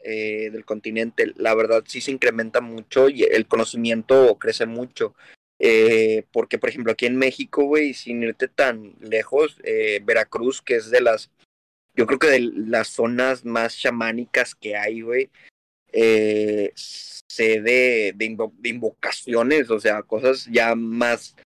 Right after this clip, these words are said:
más delicadas, de invocaciones de esbirros, güey, por no decir otras palabras, güey.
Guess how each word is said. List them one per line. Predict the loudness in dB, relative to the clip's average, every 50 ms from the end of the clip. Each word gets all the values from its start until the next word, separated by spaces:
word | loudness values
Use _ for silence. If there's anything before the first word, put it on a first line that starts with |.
| _ _ _ _ _ -6
más | -2 0 2 2
delicadas, | 2 2 0 0 0 2 4 6 6 6 6 4 2 0 -4 -14 _ -6
de | -4 -4 -2 -4 -4
invocaciones | -6 -6 -6 -6 -6 -6 -4 -2 -2 0 2 2 0 0 2
de | 2 0
esbirros, | 0 0 -2 0 2 2 4 4 4 6 6 4 4 2 -2 -4
güey, | -2 0 0 0 -2
por | -4 -6 -8 -6 -6
no | -4 -2 0 2 4 4 4 4
decir | 2 0 -4 -2 0 0
otras | 0 0 -2 -6
palabras, | -4 -2 -2 0 0 2 4 4 4 2 2
güey. | -2 -4 -4 -4